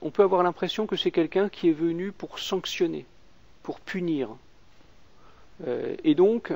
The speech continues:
un point qui est très important à ce stade, c'est d'être dans une phase neutre, où on comprend ce qui se passe, mais on n'est pas là pour, pour sanctionner.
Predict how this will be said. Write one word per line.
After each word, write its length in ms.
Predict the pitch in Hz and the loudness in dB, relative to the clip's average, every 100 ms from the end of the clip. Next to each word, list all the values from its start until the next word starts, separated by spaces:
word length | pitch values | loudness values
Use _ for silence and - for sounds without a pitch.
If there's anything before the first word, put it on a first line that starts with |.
| - | -4
un 100 | 151 | -4
point 220 | - 208 | 0 0
qui 100 | - | 0
est 80 | 160 | 0
très 240 | - 190 | 2 2
important 400 | 190 185 - 185 | 0 -2 -4 -2
à 80 | 160 | -2
ce 140 | - 151 | -4 -10
stade, 560 | - 165 185 202 147 - - - - - | -2 4 4 4 0 -4 -20 -20 -20 -12
c'est 220 | - - 160 | 0 2 6
d'être 220 | 185 170 | 6 6
dans 160 | 175 | 2
une 180 | 165 170 | 0 -6
phase 320 | - 196 170 | 4 4 4
neutre, 440 | 156 151 196 - 147 - - - - - - - - | 0 0 0 -6 -14 -16 -20 -20 -20 -20 -20 -18 2
où 100 | 160 | 2
on 60 | 175 | 4
comprend 420 | 226 220 - 214 | 0 0 0 0
ce 80 | - | -2
qui 120 | 196 | -6
se 100 | - | -2
passe, 480 | 165 175 226 - - - - - - | 0 0 -2 -8 -8 -14 -20 -20 -10
mais 440 | 139 165 202 202 196 - - - | 2 6 6 4 0 -10 -18 -4
on 100 | 165 | 2
n'est 100 | 170 | 4
pas 180 | - 175 | 6 8
là 160 | 190 | 8
pour, 420 | 208 - 151 143 139 | 6 -2 0 0 -2
pour 220 | 156 - | -8 -8
sanctionner. 480 | 165 - 156 131 | -8 -6 -6 -6